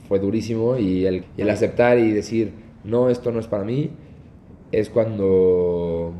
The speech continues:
Speaker 1: pues, decidí hacerlo, ¿no? Y esa sacudida me la dio la tierra, tal cual, la naturaleza, que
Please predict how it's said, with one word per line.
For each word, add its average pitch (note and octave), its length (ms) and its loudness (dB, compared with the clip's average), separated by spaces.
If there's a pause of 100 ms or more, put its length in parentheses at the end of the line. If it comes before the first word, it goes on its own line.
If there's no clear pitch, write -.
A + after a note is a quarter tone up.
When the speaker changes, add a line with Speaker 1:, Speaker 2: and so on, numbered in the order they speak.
(140)
Speaker 1:
pues, G#2 120 -4
decidí A2 440 2
hacerlo, G2+ 380 -4
¿no? B2 280 -4 (300)
Y A#2+ 100 4
esa B2+ 200 2
sacudida A2+ 440 2
me A#2 100 -2
la G2+ 100 2
dio A2 120 2
la A2 120 0
tierra, A#2 260 2
tal G#2 140 -6
cual, A2 200 0
la G2 60 -6
naturaleza, G2+ 600 -4
que F#2 260 -2